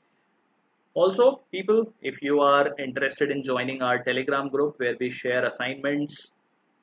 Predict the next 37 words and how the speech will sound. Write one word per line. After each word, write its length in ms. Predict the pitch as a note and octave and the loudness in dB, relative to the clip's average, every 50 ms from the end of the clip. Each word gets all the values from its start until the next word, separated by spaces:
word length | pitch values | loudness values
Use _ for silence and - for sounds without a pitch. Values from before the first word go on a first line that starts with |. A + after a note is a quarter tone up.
| _ - | _ -6
their 140 | - B2 A2 | -4 -4 -4
solutions, 880 | - C3 B2 C3 C#3 C#3+ C#3+ C#3+ D3+ D3 D3+ D3+ D3 - - - - _ _ _ _ _ _ _ _ _ | -4 -6 -6 -2 -2 -2 -2 -2 -2 -2 -2 -4 -4 -8 -10 -16 -18 _ _ _ _ _ _ _ _ _
study 320 | - - D3 C3 B2+ C#3 C#3+ | -12 -6 -4 -4 -2 -2 -4
material, 500 | C#3+ C#3 D3+ D3 C#3+ D3+ D3+ D3+ D#3 - - B2 | -4 -4 -2 -2 0 0 0 0 -2 -4 -8 -6
and 200 | B2 B2+ C3 B2+ | -4 -4 -4 -2
daily 240 | B2+ B2+ B2+ C3 C3+ C3 | -2 -2 -2 -2 -2 -4
updates, 520 | - C3 D#3+ D#3 C#3 C3 A2+ - - - _ _ _ _ _ _ _ | -2 -2 -2 -2 0 -2 -2 -6 -12 -20 _ _ _ _ _ _ _
so 60 | - | -10
this 240 | B2+ C#3+ G3 A3 G#3+ | -4 -2 -2 -2 -2
Telegram 520 | - E3 D3+ D#3 D3 D#3 D3+ D3 D3 D3 C#3 | -2 -2 -2 -2 0 0 0 0 0 0 -2
group 300 | - C3+ C#3+ C#3+ C#3+ C#3+ | 0 0 0 0 0 -2
is 260 | C#3 C3+ - - - _ _ _ _ _ - | -4 -4 -6 -12 -20 _ _ _ _ _ -10
free 160 | C#3+ C3 B2+ | -6 -4 -4
of 180 | C3 B2+ - - | -4 -4 -4 -4
cost 280 | C3 B2+ B2 B2 - | -4 -4 -4 -4 -4
for 100 | C3+ B2 | -2 -2
everyone 460 | A#2+ A#2+ - C3+ C3 B2+ B2 B2 B2 | -2 -2 -2 -4 -4 -4 -4 -4 -4
to 80 | B2+ B2+ | -6 -6
join. 400 | C3 B2+ B2+ C3 D3 E3+ G3 G3 _ _ _ _ - | -4 -4 -4 -4 -4 -4 -8 -10 _ _ _ _ -8
The 80 | B2 | -8
link 220 | B2 A#2+ B2 A#2+ B2+ | -6 -6 -8 -8 -8
is 100 | B2 B2 | -6 -6
again 280 | A#2+ A#2+ C3 C#3+ D3 | -6 -6 -4 -4 -4
available 440 | C#3 C3 C3 C3 B2+ B2+ B2+ C3 B2+ | -4 -4 -4 -4 -4 -4 -6 -6 -8
in 100 | B2 B2 | -6 -6
the 100 | B2 B2 | -6 -6
description 540 | A#2+ A#2 - - - B2+ A#2+ - - B2+ B2 | -6 -6 -8 -8 -8 -8 -8 -8 -10 -10 -8
box 260 | A#2 A#2 A#2+ - - | -8 -8 -8 -8 -10
of 100 | B2 A#2 | -10 -8
this 160 | B2+ B2+ B2+ | -8 -10 -8
video. 340 | - C3+ C3+ D3 F3+ A3 - _ _ _ _ _ _ _ _ | -8 -8 -6 -4 -4 -6 -6 _ _ _ _ _ _ _ _
Okay, 200 | - F#3+ F3+ - _ _ _ _ | -6 -6 -6 -6 _ _ _ _
so 60 | - | -8
do 340 | C3+ C#3+ D3+ F3+ G3+ G#3+ G#3+ - _ _ _ _ _ _ _ _ _ _ | -4 0 0 0 0 0 -4 -8 _ _ _ _ _ _ _ _ _ _
follow 260 | - C3+ C#3 D#3 D#3+ E3 | 0 2 2 4 4 4
that 200 | D#3+ D#3+ D#3 D3 | 4 2 2 0
link 280 | D3 D#3+ F#3+ A3+ - | -2 -2 -2 -4 -6